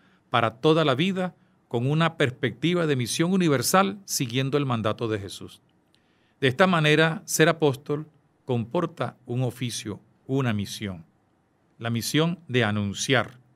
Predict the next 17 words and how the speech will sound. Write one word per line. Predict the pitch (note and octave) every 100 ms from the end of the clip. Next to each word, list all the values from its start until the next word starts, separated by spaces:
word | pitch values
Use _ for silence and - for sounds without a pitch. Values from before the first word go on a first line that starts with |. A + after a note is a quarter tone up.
| _ _ _ _ -
anunciar, | A#2 A#2 G#2+ - D#3+ F#3 F#3+ - _ _ _ -
eh, | A#2+ A#2 A2+ A2+ -
a | A2
Jesucristo | G#2 G#2 - - F#3 F#3+ F3
resucitado. | D#3+ C#3+ - A#2+ A#2 - G#2 E2+ - _ _ _ _ _ _ _ _ _
La | C#3
misión | C#3+ C#3+ G3+
paulina | G3 G#3 G3 G3+ D3+ - - _ _ -
ha | -
sido | - G3
autenticada | G#3 F3+ E3 C#3+ C#3+ D3 E3 F#3 F3+ -
por | C#3+ C3+
los | B2 -
apóstoles. | A2 B2+ A#2 - F#2 F2 - - - - _ _ _ _ _ -
El | A#2+
mismo | C3 D3+ E3
Pablo | E3 D#3+ E3 F3